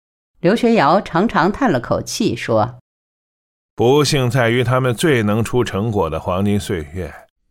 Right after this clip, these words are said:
Speaker 2: 被林彪四人帮的动乱耽误了。像你吧，几乎成了无业游民。现在这批中年人要肩负起四化的重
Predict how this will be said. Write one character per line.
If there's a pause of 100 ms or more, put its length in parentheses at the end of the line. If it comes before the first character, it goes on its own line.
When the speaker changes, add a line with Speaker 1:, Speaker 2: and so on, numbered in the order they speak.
(300)
Speaker 2:
被
林
彪
四
人
帮
的
动
乱
耽
误
了。 (1040)
像
你
吧， (400)
几
乎
成
了
无
业
游
民。 (360)
现
在 (400)
这
批
中
年
人
要
肩
负
起
四
化
的
重